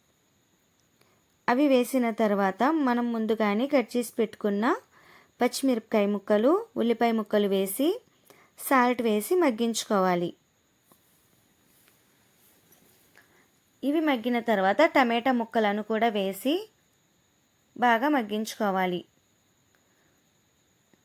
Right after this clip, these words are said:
తర్వాత అల్లం వెల్లుల్లి పేస్ట్ వేసి పచ్చి వాసన పోయేంత వరకు ఫ్రై చేయాలి.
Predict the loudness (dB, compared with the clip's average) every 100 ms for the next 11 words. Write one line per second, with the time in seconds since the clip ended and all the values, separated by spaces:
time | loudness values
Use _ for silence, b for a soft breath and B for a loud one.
0 | _ _ _ _ _ _ 0 2 2 4
1 | 4 4 2 2 0 0 -2 -2 -2 -2
2 | -2 -4 -4 -2 -2 -2 -2 -2 -2 -2
3 | -4 -6 -2 -2 0 -2 -2 -2 -2 -2
4 | -4 -6 _ _ -4 2 2 2 0 2
5 | 2 0 -4